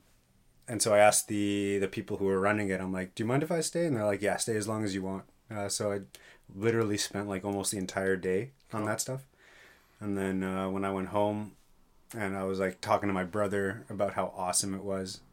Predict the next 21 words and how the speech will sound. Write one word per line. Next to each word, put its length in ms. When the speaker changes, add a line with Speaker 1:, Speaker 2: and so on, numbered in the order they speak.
Speaker 1:
uh, 200
he's 180
a 40
year 120
older 220
than 100
me. 140
And 440
he 80
was 120
like, 120
"Hey, 260
I, 340
you 200
know, 180
I 120
have 300
actually 480
a 280
friend 500
who 540